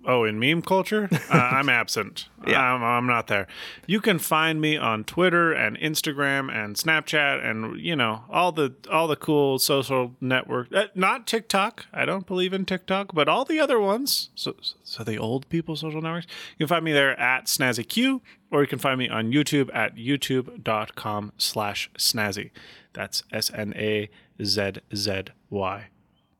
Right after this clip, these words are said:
Speaker 2: You can find me on Twitter as I S M H.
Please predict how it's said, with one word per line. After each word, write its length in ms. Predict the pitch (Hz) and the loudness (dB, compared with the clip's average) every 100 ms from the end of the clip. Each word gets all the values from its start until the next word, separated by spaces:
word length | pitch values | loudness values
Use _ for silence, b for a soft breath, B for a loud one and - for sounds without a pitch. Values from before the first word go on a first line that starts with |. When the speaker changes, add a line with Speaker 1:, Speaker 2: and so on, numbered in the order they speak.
| _ _ _ - | _ _ _ -8
Speaker 2:
You 60 | 147 | -2
can 140 | 135 | -2
find 440 | 123 147 127 123 123 | 4 6 6 6 4
me 300 | 131 147 147 | 6 6 4
on 220 | 135 127 | 4 2
Twitter 420 | - 127 139 131 | 4 4 4 4
as 400 | 117 110 110 113 - | 4 4 2 -2 2
I 200 | 113 113 | 4 4
S 180 | 110 - | 2 -2
M 120 | 107 | 2
H. 460 | 135 - - - | 0 0 -8 -10